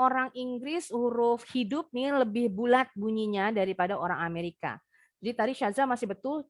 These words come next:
chocolate. Boleh kayak orang Inggris, kalau orang Amerika chocolate.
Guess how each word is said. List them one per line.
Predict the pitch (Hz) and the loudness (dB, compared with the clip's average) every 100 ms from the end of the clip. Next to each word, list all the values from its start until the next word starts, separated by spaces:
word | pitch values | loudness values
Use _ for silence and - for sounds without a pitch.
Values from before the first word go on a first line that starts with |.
| - | -6
chocolate. | 254 240 - 202 147 - _ - | 2 2 2 0 0 -2 _ -6
Boleh | 143 147 165 214 240 - | -2 0 2 2 0 -4
kayak | - 135 143 - _ - | -8 -6 -6 -10 _ -10
orang | 151 147 | -8 -6
Inggris, | 165 160 180 220 269 - _ _ - | -6 -4 0 2 0 -4 _ _ -6
kalau | 156 | -4
orang | 135 156 120 | -2 -2 -2
Amerika | 170 175 180 233 233 | -4 -4 -2 -2 -4
chocolate. | - 285 311 311 - 156 | -6 -2 -2 -4 -4 -4